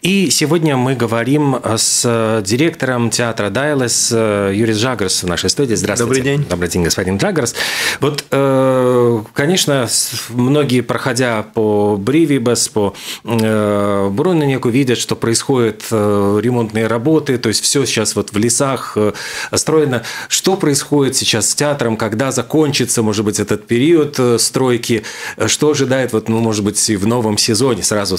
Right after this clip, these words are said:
Speaker 1: Вот все, все, все новости, с которыми, я понимаю.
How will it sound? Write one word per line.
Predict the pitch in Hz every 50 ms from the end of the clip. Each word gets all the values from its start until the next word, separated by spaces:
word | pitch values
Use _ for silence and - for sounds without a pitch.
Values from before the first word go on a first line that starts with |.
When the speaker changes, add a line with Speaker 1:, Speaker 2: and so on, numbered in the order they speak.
| - -
Speaker 1:
Вот | 104 104 104 -
все, | - - - - - 135 135
все, | - - - - 139 131 117
все | 113 - - 147 147 143
новости, | 147 147 139 117 117 - - -
с | -
которыми, | - 113 - 110 104 101 95 95 90 - - - - - - - -
я | 101
понимаю. | - 110 101 104 101 95 95 92 87